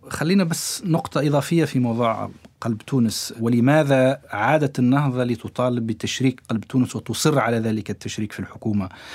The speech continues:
لأن الائتلاف الحكومي الذي شكله الفخفاخ وضم إلى جانب النهضة كل من حزبي التيار الديمقراطي وحركة الشعب ذات التوجه القومي والتيار الديمقراطي ذا-، ذو التوجه الاجتماعي الاقتصادي، إضافة إلى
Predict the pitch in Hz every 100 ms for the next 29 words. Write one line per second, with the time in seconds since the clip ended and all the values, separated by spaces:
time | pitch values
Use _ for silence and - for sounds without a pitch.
0 | - - 135 131 190 185 143 135 120 117
1 | 135 156 190 151 139 131 147 151 139 110
2 | 110 101 98 101 107 104 101 101 - 147
3 | 147 117 110 - - - 131 120 - -
4 | - - - 113 117 147 170 143 127 120
5 | 127 127 113 113 135 131 117 104 98 98
6 | 90 - 139 117 117 110 - 110 107 110
7 | 104 113 110 104 101 - 120 113 107 104
8 | 101 - - - 117 101 104 98 - 110
9 | 107 101 92 - 120 110 104 101 - 104
10 | 107 101 101 - 113 113 104 104 101 101
11 | 101 110 104 - - 117 107 98 95 98
12 | 92 - 104 98 98 - 98 110 107 107
13 | 110 120 - 107 104 104